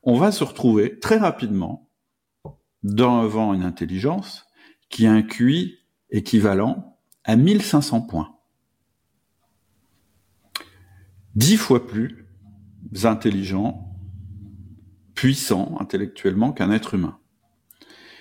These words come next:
Et ce qui compte, c'est pas tellement si ça va être mille cinq cents, mille, deux cents ou trois cents. Ce qui compte, c'est comparer,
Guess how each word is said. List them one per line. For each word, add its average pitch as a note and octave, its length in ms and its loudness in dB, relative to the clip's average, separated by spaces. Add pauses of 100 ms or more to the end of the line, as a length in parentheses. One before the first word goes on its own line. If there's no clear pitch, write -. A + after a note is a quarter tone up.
(120)
Et A2+ 80 4
ce - 100 0
qui D#3+ 160 -2
compte, E3+ 440 2 (100)
c'est - 220 -12
pas - 120 -6
tellement B2 640 2
si - 140 -12
ça - 160 -12
va F#2+ 180 -2
être F#2+ 280 -6
mille D#2+ 180 -2
cinq A2+ 220 0
cents, A#2+ 640 -2
mille, A2 600 4 (800)
deux A2+ 220 4
cents A2+ 500 -2 (120)
ou F#2+ 120 -10
trois C3+ 180 0
cents. C#3+ 420 -2 (480)
Ce - 100 -16
qui C3 100 -2
compte, G3+ 240 2
c'est - 200 -2
comparer, B2 640 -2